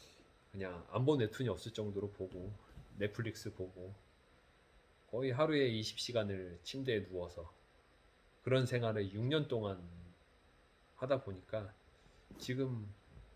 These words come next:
이 팔 봐요. <laughs> 이게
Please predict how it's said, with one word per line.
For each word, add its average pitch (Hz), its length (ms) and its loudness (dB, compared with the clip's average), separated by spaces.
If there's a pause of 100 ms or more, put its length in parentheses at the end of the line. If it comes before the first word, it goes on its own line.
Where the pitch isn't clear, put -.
이 113 100 -14 (540)
팔 185 200 6
봐요. 107 320 0
<laughs> - 1800 -10
이게 131 420 4